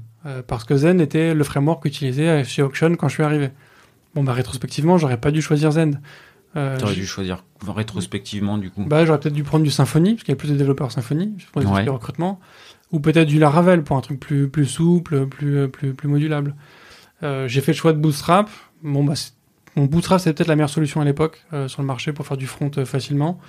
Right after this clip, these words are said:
Speaker 1: Euh, aujourd'hui, je, je prendrais peut-être plutôt du, du React, ce genre de choses. Euh, mais donc, j'arrive sur ce poste-là avec assez peu de, de, de, de connaissances. Et en toute sincérité, j'y connais rien sur ce qui est, je connais même pas les termes de, de T D D, de D D D, de,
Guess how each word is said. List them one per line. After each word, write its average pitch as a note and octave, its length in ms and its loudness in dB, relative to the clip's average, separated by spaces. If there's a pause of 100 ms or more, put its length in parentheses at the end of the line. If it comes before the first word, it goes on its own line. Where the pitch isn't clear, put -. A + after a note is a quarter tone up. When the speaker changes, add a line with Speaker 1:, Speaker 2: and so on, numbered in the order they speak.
(580)
Speaker 1:
Euh, C3 400 -4
aujourd'hui, D3 560 4
je, F3 180 -2
je B2 80 -2
prendrais C3+ 220 -2
peut-être C#3+ 160 0
plutôt D3+ 200 -2
du, C3+ 200 -2
du C3 140 -2
React, C3+ 420 -2
ce D3+ 60 -6
genre C3+ 100 -4
de C3+ 80 -6
choses. C#3 260 -8 (720)
Euh, C3 400 -6 (180)
mais D3+ 80 4
donc, E3 220 4
j'arrive D#3+ 240 4
sur E3+ 100 0
ce C#3 60 -4
poste-là E3 380 2
avec E3 200 2
assez D3 220 -2
peu D3+ 160 -4
de, D3+ 160 0
de, C3+ 360 -4
de, C#3 320 -6 (460)
de C#3+ 120 -2
connaissances. C#3+ 600 0 (340)
Et D3+ 100 0
en C#3 80 6
toute G#3 240 -4
sincérité, D#3+ 580 2 (500)
j'y D3 220 -2
connais F3 300 4
rien F3 340 0
sur D#3 180 -10
ce - 140 -14
qui D3+ 200 -4
est, D3 180 0
je - 80 -10
connais F3+ 200 6
même G3 200 6
pas F#3+ 120 6
les E3 120 4
termes F#3 340 4
de, D#3 320 2
de C#3 160 2
T D#3 240 0
D D#3 140 4
D, E3 240 2
de D#3 140 4
D D3+ 160 -4
D D#3+ 160 4
D, D#3+ 300 2
de, C#3+ 220 -4